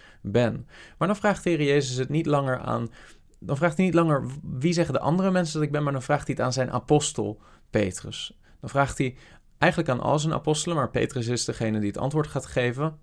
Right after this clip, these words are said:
Wat we wel vaker zien, dat Petrus eigenlijk een beetje de kartrekker is van de apostelen. Degene met het meeste,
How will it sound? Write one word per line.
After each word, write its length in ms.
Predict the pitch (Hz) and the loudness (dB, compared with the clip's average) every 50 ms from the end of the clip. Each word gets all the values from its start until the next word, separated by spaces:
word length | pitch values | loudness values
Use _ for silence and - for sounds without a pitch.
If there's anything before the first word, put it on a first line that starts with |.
| - - | -20 -18
Wat 200 | - - - - | -16 -14 -12 -10
we 100 | - 107 | -8 -4
wel 160 | 104 104 104 | -2 0 0
vaker 360 | 98 110 107 110 - - 113 107 | 4 4 4 4 2 0 -2 -2
zien, 180 | 117 117 123 | -2 -2 -2
dat 160 | 117 104 - | -2 -4 -4
Petrus 340 | - 107 104 104 - 104 101 | -2 -2 -2 -2 -4 -6 -4
eigenlijk 320 | 110 90 110 120 120 113 - | -2 0 0 -2 -2 -4 -4
een 120 | 110 107 | -2 0
beetje 260 | 110 107 107 - - | 0 0 0 -2 -4
de 80 | 104 104 | -6 -6
kartrekker 720 | - - 127 117 120 120 - - 127 117 110 - 113 110 | -2 0 2 2 2 2 -2 -4 -6 -6 -4 -4 -4 -4
is 200 | - 117 110 - | -4 -4 -6 -6
van 100 | - 113 | -8 -6
de 60 | 101 | -6
apostelen. 560 | 101 98 - - 135 139 - - - 151 147 139 | -6 -4 -2 0 0 0 0 0 -2 -2 0 0
Degene 360 | 123 - - 107 98 104 101 | -2 -4 -4 -4 -4 -2 -2
met 160 | 104 104 - | -4 -4 -4
het 120 | 110 98 | -4 -4
meeste, 580 | - 113 110 113 113 - - - 113 104 104 101 | 0 2 2 2 2 0 0 -2 0 0 -2 -4